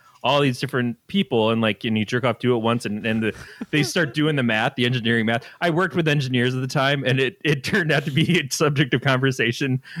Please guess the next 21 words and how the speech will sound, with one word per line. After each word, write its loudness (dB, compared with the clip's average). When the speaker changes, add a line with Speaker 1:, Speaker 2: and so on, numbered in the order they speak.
Speaker 1:
at 2
lunch 2
<laughs> -2
at 0
work, -2
which -2
is -10
just -2
terrific. -2
Speaker 2:
It -8
makes 4
Speaker 1:
Anyway. -2
Speaker 2:
sense. -20
Speaker 1:
I 2
wish 2
I 2
could 0
bring 4
up 0
exploding 0
balls 0